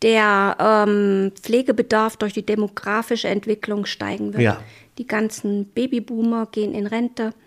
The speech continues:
Speaker 1: und, ähm, es werden immer mehr pflegebedürftig.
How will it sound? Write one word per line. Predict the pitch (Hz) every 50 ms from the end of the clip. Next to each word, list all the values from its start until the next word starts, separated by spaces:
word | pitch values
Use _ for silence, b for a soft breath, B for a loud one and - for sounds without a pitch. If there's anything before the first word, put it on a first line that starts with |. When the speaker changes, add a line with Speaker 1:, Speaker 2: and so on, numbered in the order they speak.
| B B B B B B B B B B B
Speaker 1:
und, | - 214 208 214 214 214 214 208 202 - - -
ähm, | - 214 208 208 208 202 196 196 202 196 196 202 202 - _ _ _ _ _ _ _ _
es | - 208 - -
werden | 220 208 208 - -
immer | - 220 233 214
mehr | 214 214 202 202
pflegebedürftig. | 196 - - 233 247 262 - 269 - 262 254 - 254 262 269 277 269 - - - 285 285 -